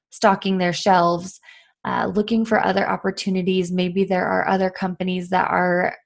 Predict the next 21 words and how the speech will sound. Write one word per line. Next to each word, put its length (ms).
really 320
growing 800
because 400
of 120
the 100
fact 500
that 300
they 180
are 200
solely 480
online, 760
but 100
they 120
don't 200
have 120
enough 220
support 580
because 600
of 160
the 180
influx 560